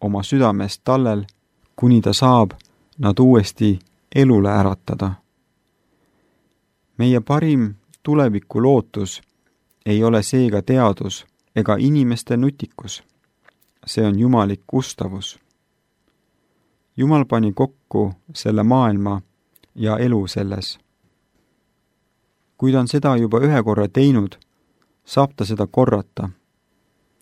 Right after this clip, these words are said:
Tema tundmine tähendab tema usaldamist.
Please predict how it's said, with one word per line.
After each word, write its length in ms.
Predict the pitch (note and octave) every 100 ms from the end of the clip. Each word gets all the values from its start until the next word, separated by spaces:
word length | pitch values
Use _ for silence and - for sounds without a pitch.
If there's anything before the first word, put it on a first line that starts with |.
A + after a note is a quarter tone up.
| _ _ _ _ -
Tema 240 | A#2+ A2+
tundmine 840 | - D3 D#3 A2 G#2 A2 - G#2+ - _ _ _
tähendab 440 | C3+ C3+ G#2+ G#2 _
tema 320 | G#2+ G2+ G2+ -
usaldamist. 800 | C3+ B2+ F#2+ G2+ G2 - -